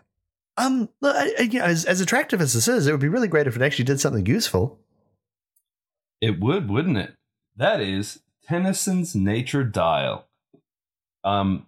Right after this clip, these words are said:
Speaker 2: it's, it's a silver medallion, and you see, like, a small cutout window, and i-, in that cutout window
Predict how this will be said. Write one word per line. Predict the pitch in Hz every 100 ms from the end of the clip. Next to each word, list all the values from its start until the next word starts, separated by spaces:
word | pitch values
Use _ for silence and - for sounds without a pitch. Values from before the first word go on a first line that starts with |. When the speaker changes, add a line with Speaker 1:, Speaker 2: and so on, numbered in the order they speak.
| _ -
Speaker 2:
it's, | 113 - - -
it's | - 101 -
a | 120
silver | - 196 160
medallion, | 147 123 123 120 113
and | 104 110
you |
see, | 104 165 156
like, | 127 113
a | 117
small | 110 - 151 139
cutout | - 135 127 101
window, | 113 110 98 85
and | 110 117 -
i-, | 143 -
in | 165 180
that | -
cutout | - 139 117 -
window | 110 104 101